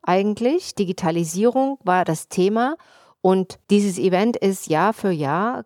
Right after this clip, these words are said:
gewachsen, hat mehr an Popularität gewonnen,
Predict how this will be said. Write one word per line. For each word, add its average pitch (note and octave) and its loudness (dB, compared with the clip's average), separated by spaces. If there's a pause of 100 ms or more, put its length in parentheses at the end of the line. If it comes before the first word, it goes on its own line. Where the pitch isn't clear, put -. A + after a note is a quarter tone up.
gewachsen, B3+ -4
hat - -2
mehr F3 0
an D#3+ -4 (440)
Popularität G#3 0
gewonnen, G#3+ -2